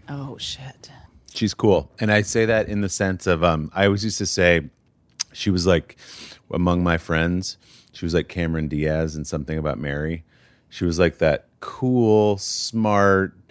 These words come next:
Speaker 2: like, all your guy, f-, your, my friends and her guy friends actually wanted to date her. She's just, like,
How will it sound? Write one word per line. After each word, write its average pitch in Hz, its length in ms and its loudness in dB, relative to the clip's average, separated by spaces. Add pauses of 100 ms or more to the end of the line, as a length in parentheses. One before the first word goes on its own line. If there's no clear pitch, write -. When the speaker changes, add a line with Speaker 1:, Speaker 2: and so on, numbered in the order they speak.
(440)
Speaker 2:
like, 85 140 -2
all 95 180 4
your 92 140 0
guy, 85 320 2
f-, - 260 -12 (140)
your, 85 260 0
my 92 240 -2
friends 90 600 -2
and 78 140 -6
her 85 160 -2
guy 85 380 0
friends 85 720 -2
actually 82 400 -4
wanted 82 320 2
to 82 120 -4
date 82 520 -2
her. 80 500 0
She's - 260 -6
just, - 200 -8
like, 117 280 -8